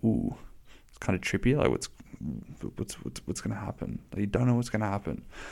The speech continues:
And that's what the Hiking Zaddies podcast is all about, ladies and gentlemen. Thanks for, uh, for listening in for the, uh, one of the, uh, I don't know what number episode we are, we're up to, but, uh,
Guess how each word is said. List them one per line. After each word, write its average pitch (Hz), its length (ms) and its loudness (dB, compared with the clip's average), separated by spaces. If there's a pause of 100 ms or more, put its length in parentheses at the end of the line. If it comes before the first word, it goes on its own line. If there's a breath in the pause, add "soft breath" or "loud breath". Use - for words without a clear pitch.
(200 loud breath)
And 156 80 12
that's 196 180 12
what 220 100 12
the 165 80 12
Hiking 151 320 12
Zaddies 123 280 12
podcast 120 500 10
is 110 80 4
all 113 140 12
about, 95 320 8
ladies 110 260 8
and 104 140 4
gentlemen. 95 420 4 (300 loud breath)
Thanks 175 260 12
for, 147 260 12
uh, 95 260 12
for - 360 6
listening 107 480 6
in 110 200 6
for 120 160 2
the, 98 220 8
uh, 90 180 8 (500 soft breath)
one 107 140 8
of 101 80 6
the, 98 180 10
uh, 87 260 10 (280)
I 107 40 8
don't 104 140 8
know 101 100 8
what 98 200 8
number 101 280 8
episode 104 380 8
we 92 160 8
are, 95 140 8
we're 98 220 4
up 104 160 2
to, 101 120 4
but, 95 160 4
uh, 98 240 6